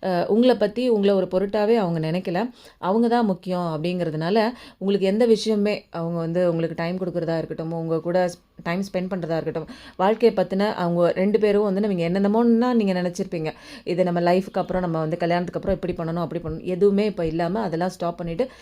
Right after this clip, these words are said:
கரியர் தான் முக்கியம்னு பண்றாங்க. ஆனா, இப்போ வந்து அவங்க மைண்ட்ல வந்து சில விஷயங்கள் எவ்வளவுதான் நம்ம தாண்டி போனாலும், இவள தாண்டி போனாலும், இவங்கள தாண்டி போனாலும், ஏதோ ஒரு வந்து ஒரு,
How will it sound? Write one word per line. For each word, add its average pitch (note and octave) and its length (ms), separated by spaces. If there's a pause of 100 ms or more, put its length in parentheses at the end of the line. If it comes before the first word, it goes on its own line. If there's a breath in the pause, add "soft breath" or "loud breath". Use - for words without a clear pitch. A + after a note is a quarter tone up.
(200 loud breath)
கரியர் F3 240
தான் F#3+ 200
முக்கியம்னு E3+ 340
பண்றாங்க. D#3 440 (260 loud breath)
ஆனா, B3 380
இப்போ A3 420
வந்து A3 480
அவங்க F3+ 480
மைண்ட்ல G3+ 240
வந்து F3 320 (240 loud breath)
சில A#3 260
விஷயங்கள் G#3+ 400
எவ்வளவுதான் G3+ 480
நம்ம G3+ 200
தாண்டி F#3+ 400
போனாலும், F3 480
இவள F3 260
தாண்டி F#3+ 380
போனாலும், E3 400
இவங்கள F3+ 420
தாண்டி F#3 320
போனாலும், F3 380 (320 loud breath)
ஏதோ A3 300
ஒரு G#3+ 200
வந்து F3 300
ஒரு, D#3+ 500